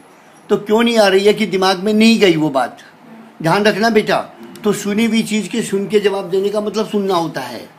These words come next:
मुझे ये बता कि आज मैंने तेरे को जो कहा है, शब्दों को समझना,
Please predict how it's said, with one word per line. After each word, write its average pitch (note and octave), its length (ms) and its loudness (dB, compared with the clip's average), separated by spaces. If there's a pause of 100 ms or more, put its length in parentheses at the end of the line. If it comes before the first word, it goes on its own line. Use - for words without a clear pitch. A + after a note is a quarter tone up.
(420)
मुझे F3+ 220 0
ये G3 220 0
बता F3+ 400 2 (460)
कि G#3 180 -4 (100)
आज E3+ 260 0
मैंने F3 280 0
तेरे F3+ 240 -2
को F#3+ 220 -2
जो F#3+ 180 2
कहा E3+ 340 0
है, B2+ 300 -4 (580)
शब्दों F#3+ 400 2
को G3 160 -2
समझना, E3 540 0